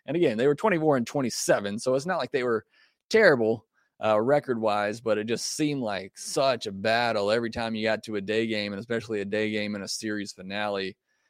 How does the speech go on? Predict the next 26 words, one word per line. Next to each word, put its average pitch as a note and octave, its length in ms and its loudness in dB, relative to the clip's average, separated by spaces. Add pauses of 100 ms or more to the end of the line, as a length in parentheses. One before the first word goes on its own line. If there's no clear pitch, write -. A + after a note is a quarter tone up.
(400)
I C#3+ 120 2
think G#3+ 140 6
a G#3 40 8
lot G#3 140 10
of F#3+ 60 8
people G3+ 120 12
are G3 80 8
gonna, F#3 300 6 (240)
you E3 100 -2
know, D#3 140 4
unfortunately F3 760 2
remember E3 540 4
the C#3+ 360 0 (180)
embarrassment C#3 640 2
in D#3 60 -2
the D#3 60 -2
postseason. B2 540 2
And G#2 140 -4
look, C3 100 -4
there's A2 240 -4
no A2+ 240 4
other D3 180 4
way C#3+ 200 4
to B2 180 -2
put D3+ 260 2
it. B2+ 140 2